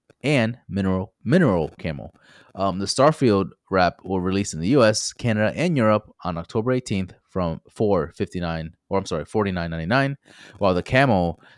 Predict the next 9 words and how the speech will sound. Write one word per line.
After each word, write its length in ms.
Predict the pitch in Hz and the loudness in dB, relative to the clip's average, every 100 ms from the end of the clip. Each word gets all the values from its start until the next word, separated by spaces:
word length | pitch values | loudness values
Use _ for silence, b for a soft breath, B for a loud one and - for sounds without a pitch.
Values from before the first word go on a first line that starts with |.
| b | b
variants 360 | 95 92 87 - | 2 4 2 -2
will 80 | 87 | -2
release 240 | 85 85 | -2 -4
on 100 | 82 | -6
November 300 | 78 85 73 | -4 -4 -4
tenth 340 | - 139 101 | 2 2 2
for 360 | - - 78 76 | -4 -10 -4 -4
forty-four 680 | - 90 80 - 87 71 _ | -2 -2 -2 -2 -2 -2 _
ninety-nine. 400 | - - - - | -20 -18 -20 -20